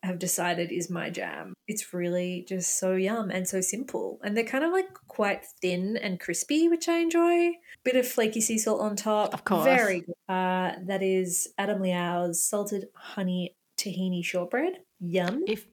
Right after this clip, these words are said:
Speaker 2: if you run out of salt, let me know. I have one point four kilos I can
Speaker 1: <laughs>
Speaker 2: give you. <laughs>
Speaker 1: Have you used <laughs> even half of it yet?
Speaker 2: God, no. I have a little shovel in there now to get it out. <laughs>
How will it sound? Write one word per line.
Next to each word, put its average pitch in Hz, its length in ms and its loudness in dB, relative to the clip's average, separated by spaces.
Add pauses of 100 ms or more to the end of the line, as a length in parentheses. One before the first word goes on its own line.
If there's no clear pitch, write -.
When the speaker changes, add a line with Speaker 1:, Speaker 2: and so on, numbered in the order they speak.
(220)
Speaker 2:
if 196 120 -2
you 220 100 4
run 202 140 4
out 196 120 4
of 190 100 -4
salt, 175 280 2
let 170 120 -2
me 175 120 -6
know. 165 160 -4
I 160 140 -4
have 160 320 -6
one 156 140 -6
point 143 240 -10
four - 140 -12
kilos 214 520 -12
I 226 80 -12
can 233 400 -2
Speaker 1:
<laughs> - 60 -
Speaker 2:
give 202 200 -2
you. - 80 -10
<laughs> - 380 -2
Speaker 1:
Have - 380 0
you 226 360 -2
used 247 360 -2
<laughs> - 840 -2
even 233 280 2
half 226 280 4
of 240 100 -4
it 277 140 2
yet? - 360 2 (440)
Speaker 2:
God, 247 260 12
no. 190 80 8
I 180 480 6
have 240 140 8
a 254 40 8
little 202 220 6
shovel 226 400 8
in 185 100 2
there 170 160 0
now 160 180 0
to 165 100 -2
get 165 160 -6
it 175 100 -2
out. 185 420 2
<laughs> - 580 4